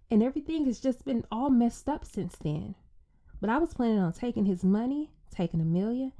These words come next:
and getting the hell out of here." "Uh, ladies, there's a bit of a situation out here,"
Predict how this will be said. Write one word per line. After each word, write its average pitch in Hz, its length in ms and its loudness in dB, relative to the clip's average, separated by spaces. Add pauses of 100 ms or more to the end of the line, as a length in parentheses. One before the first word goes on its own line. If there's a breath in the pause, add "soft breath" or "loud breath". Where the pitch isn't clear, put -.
(140)
and 170 140 0
getting 170 200 2
the 165 60 2
hell 185 300 -2
out 220 200 0
of 175 60 -2
here." 170 320 -6 (1500)
"Uh, 151 800 2
ladies, 214 720 -2 (540)
there's 254 340 -2
a 226 140 -4 (120)
bit 311 160 0
of 269 140 2
a 226 60 2
situation 208 800 0
out 143 220 0
here," - 360 -6